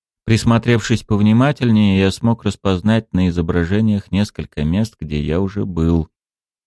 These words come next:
Я понял, это различные уровни, и среди них я смог найти то, что искал.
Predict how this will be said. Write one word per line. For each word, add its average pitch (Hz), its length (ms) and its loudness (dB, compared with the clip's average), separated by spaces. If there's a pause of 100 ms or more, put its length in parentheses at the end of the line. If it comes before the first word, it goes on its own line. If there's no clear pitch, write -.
(160)
Я 110 120 0
понял, 131 340 2
это 98 200 0
различные 107 760 -2 (120)
уровни, 78 840 -2 (520)
и 90 60 -2
среди 92 380 -2
них 139 320 0
я 147 120 -2
смог 95 480 -2
найти 82 360 -2
то, 76 240 -4
что - 280 -6
искал. 73 580 -6